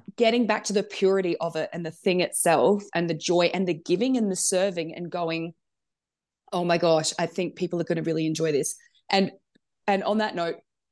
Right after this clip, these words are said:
when I was, I often don't play my own music out because I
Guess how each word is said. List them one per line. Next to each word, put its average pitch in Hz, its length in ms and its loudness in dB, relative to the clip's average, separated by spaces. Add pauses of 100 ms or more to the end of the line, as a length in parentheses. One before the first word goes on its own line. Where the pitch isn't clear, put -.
when 196 200 -4
I 202 140 -2
was, 175 480 0
I 202 100 -2
often 226 240 0
don't 214 220 -2
play 190 120 -6
my 165 200 -4
own 156 120 -6
music 151 300 -6
out 131 340 -8
because 165 300 2
I 156 260 4